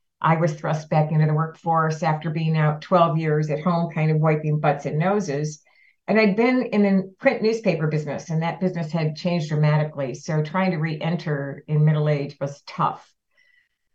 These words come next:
So I segued my career into sales because I had these kids, I had an aging mother, I was in that sandwich generation.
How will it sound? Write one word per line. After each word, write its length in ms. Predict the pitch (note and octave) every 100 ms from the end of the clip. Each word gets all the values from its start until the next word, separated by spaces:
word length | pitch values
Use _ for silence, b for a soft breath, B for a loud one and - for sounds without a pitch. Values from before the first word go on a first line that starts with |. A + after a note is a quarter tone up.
| _
So 300 | _ - G3
I 300 | F#3 F3 F3
segued 480 | F3 - A3 A3+ G#3+
my 160 | F#3 F3
career 360 | F3 F3+ E3+
into 140 | D#3+ D3
sales 540 | D3+ F3 D#3 C3 A#2 -
because 680 | - - D#3 D3+ D3 - _
I 80 | D#3
had 180 | D#3 D3
these 200 | C#3+ -
kids, 420 | - A3+ G3+ F#3
I 60 | -
had 200 | D3+ D3
an 100 | C#3
aging 360 | D3 C#3+ C#3+
mother, 280 | D#3+ E3+ E3+
I 120 | D#3
was 100 | C3+
in 100 | C#3
that 240 | C3+ A#2+ -
sandwich 460 | F#3 F#3 F3 D#3+ -
generation. 760 | D#3 D#3 D3 C#3 D#3 C#3+ C#3+